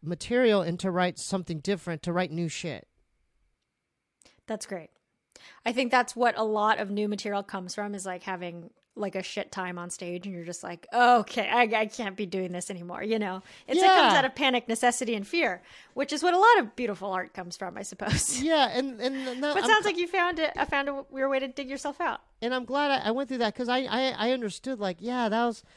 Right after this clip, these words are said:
Speaker 1: the stuff I was, it was hacky, you know? I was like, yeah. I mean, that's the stuff 'cause that's all I could think of. I didn't have that much planning. There was not a lot of planning involved. I just threw myself on stage 'cause I had all these
Speaker 2: Yeah, yeah.
Speaker 1: opportunities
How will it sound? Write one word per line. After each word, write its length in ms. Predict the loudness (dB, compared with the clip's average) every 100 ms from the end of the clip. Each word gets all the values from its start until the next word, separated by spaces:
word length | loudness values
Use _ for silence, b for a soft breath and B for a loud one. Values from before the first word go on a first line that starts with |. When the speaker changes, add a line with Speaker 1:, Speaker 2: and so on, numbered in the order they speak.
| b
Speaker 1:
the 80 | -10
stuff 260 | -4 -2 0
I 60 | 0
was, 80 |
it 100 | 0
was 160 | -6 -8
hacky, 540 | -12 -10 -10 -10 -14
you 140 | -10 -6
know? 160 | -4
I 40 | -4
was 100 | -6
like, 160 | -8 -6
yeah. 260 | -4 -4 -6 b -6
I 80 |
mean, 100 | -2
that's 200 | 0 -2
the 80 | -4
stuff 280 | -6 -6 -6
'cause 140 | -6
that's 220 | -2 0 0
all 100 | -2
I 60 |
could 180 | -2 -4
think 160 | -4 -2
of. 80 |
I 100 | 0
didn't 200 | 0 0
have 160 | -2 -2
that 140 | -4
much 200 | -6 -8
planning. 400 | -10 -8 -6 -6 -4
There 100 | -4
was 100 | -2
not 160 | -4
a 20 |
lot 160 | -2 -4
of 80 | -6
planning 320 | -10 -8 -6
involved. 260 | -6 -6 -6
I 80 |
just 200 | -6 -8 B B 2
threw 180 | 4
myself 380 | 6 4 0 -2
on 140 | -4 -6
stage 540 | -6 -2 0 0 -4 -8
'cause 140 | -4
I 60 | -4
had 200 | -2 -2
all 100 | -2
these 160 | -2 0
Speaker 2:
Yeah, 60 |
yeah. 20 |
Speaker 1:
opportunities 800 | 0 -2 -2 0 0 0 -2 -4